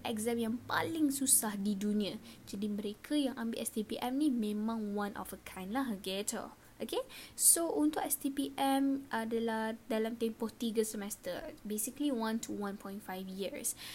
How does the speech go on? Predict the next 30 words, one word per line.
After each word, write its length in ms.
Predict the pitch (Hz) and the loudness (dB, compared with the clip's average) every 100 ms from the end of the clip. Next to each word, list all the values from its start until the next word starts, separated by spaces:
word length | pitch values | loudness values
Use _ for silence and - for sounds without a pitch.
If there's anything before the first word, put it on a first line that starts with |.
| - - - | -12 -12 -6
And 480 | 208 202 202 208 196 | -4 -2 -4 -4 -2
the 120 | 208 | 0
minimum 640 | 214 311 339 359 359 359 | 2 2 0 -2 -2 -4
or 200 | - 233 | -2 -2
the 120 | 226 220 | -2 -4
general 360 | 226 240 269 | -2 0 0
requirement 760 | 254 240 - 254 233 208 202 269 | 0 -4 -6 -4 -2 -2 -4 -4
untuk 240 | 220 - - | -4 -6 -8
korang 560 | 208 190 185 185 185 - | -6 -2 -2 -2 -4 -8
apply 480 | 185 - 196 185 180 | -10 -8 -4 -4 -6
for 160 | 196 | -8
S 160 | 202 185 | -8 -8
T 160 | - | -6
P 160 | 214 226 - | -6 -4 -2
M 160 | 214 233 | -4 -4
and 160 | 208 - | -6 -6
S 160 | 233 | -10
T 240 | - 214 202 | -6 -4 -2
A 240 | 254 302 | 0 0
M 80 | 302 | 0
is 240 | 226 226 - - - | -2 -4 -6 -16 -8
you 160 | 220 | -4
have 160 | 233 294 - | -2 -2 -4
to 80 | 277 | -2
pass 400 | 262 240 233 - | 0 2 2 2
your 400 | 226 214 214 - | 0 0 0 -2
S 240 | 226 - | -4 -4
P 160 | - - | -8 -6
M 400 | 233 190 202 330 - - - - | -4 -4 -4 -6 -8 -18 -12 -2
with 240 | 233 240 | 0 0